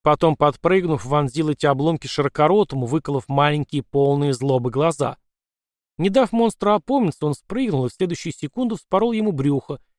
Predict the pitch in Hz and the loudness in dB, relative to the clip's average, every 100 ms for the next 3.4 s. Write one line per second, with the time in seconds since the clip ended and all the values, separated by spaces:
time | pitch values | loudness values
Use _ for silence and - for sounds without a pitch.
0 | _ 156 - - 156 135 135 - 151 147 | _ -10 -8 0 0 0 -4 -4 -6 -2
1 | 120 139 131 190 240 - 131 - 123 127 | 0 2 2 2 0 0 -4 -2 -4 -4
2 | 170 - 143 135 127 131 - 165 202 - | -4 -2 0 2 2 0 0 -6 -6 -2
3 | 151 117 120 135 | -2 -2 -6 -10